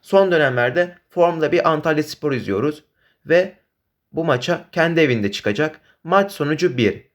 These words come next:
Bir nokta elli sekiz orandan güzel. Oran yükseltmek isterseniz maç sonucu bir, bir buçuk üst. Bunun da oranı bir nokta seksen beş. İdeal kombinemize gelirsek kombinemi-, kombinemizin ilk maçı Empoli-Napoli mücadelesi.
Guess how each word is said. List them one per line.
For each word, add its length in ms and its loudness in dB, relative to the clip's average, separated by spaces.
Bir 160 0
nokta 240 0
elli 160 0
sekiz 220 -8
orandan 420 -2
güzel. 340 -4
Oran 200 4
yükseltmek 480 -2
isterseniz 560 -4
maç 220 2
sonucu 440 -4
bir, 300 -2
bir 240 0
buçuk 320 -10
üst. 320 -8
Bunun 260 0
da 120 2
oranı 400 -2
bir 220 0
nokta 420 -2
seksen 480 -4
beş. 300 -4
İdeal 380 2
kombinemize 580 -2
gelirsek 580 -4
kombinemi-, 680 0
kombinemizin 840 -4
ilk 180 -2
maçı 360 -4
Empoli-Napoli 1200 -2
mücadelesi. 680 -2